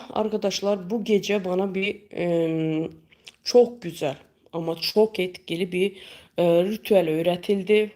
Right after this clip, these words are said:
varlıklar tarafından. Benim orada anlattım varlığımı. Bilmiyorum burada anlattım mı?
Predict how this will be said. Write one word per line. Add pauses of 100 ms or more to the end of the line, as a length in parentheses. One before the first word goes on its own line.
varlıklar
tarafından. (320)
Benim
orada
anlattım
varlığımı.
Bilmiyorum
burada
anlattım
mı?